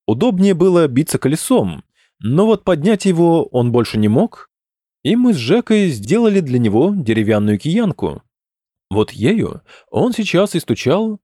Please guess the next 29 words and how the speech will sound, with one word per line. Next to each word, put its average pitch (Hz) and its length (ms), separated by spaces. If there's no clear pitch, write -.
по 117 100
голове 180 360
самого 202 420
крупного 139 440
человека 170 760
в - 60
чёрном 107 400
костюме. 135 640
Тот, 202 220
конечно, 185 380
пытался 175 420
уворачиваться 139 720
и 101 80
всё - 160
такое, 127 560
но 117 300
это 175 140
же 143 120
Таранис. 170 640
Он 170 200
хоть 160 200
и 190 40
потерял 185 420
божественную 107 560
силу, 151 560
но 123 200
имел 233 240
внушительные 165 540
габариты 120 720